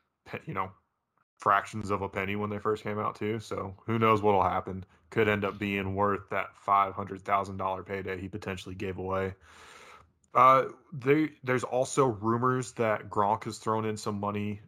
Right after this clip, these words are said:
to Byron Kennedy as well. I don't know how true any of that is. What's also cool about this, something that probably is invaluable to him or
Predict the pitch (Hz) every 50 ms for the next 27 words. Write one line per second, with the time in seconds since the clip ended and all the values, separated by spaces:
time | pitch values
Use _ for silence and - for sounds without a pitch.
0 | _ - - 101 98 101 101 104 101 101 98 - 101 98 101 98 104 95 95 92
1 | 87 92 98 95 98 98 101 104 104 104 - - - _ _ - 101 90 98 95
2 | 90 87 98 95 95 90 95 95 - - - 98 95 95 92 92 92 90 90 92
3 | 95 95 92 92 95 95 92 92 - - - _ - - - - _ _ _ _
4 | _ _ _ _ _ _ _ _ _ _ _ _ _ _ _ _ _ _ _ _
5 | _ _ _ _ _ 110 107 120 123 117 117 110 - - - 120 135 143 143 -
6 | - 139 120 107 107 - - 104 98 95 90 85 95 92 92 - - 101 95 -
7 | - 117 113 - 123 120 113 107 110 107 107 107 104 101 98 - - _ _ _
8 | _ _ _ _ _ - _ _ - 123 147 165 214 226 220 156 123 110 117 113
9 | 107 98 104 110 117 110 107 101 92 101 101 98 98 98 98 - - - 104 101
10 | 101 107 107 107 107 101 98 98 95 95 98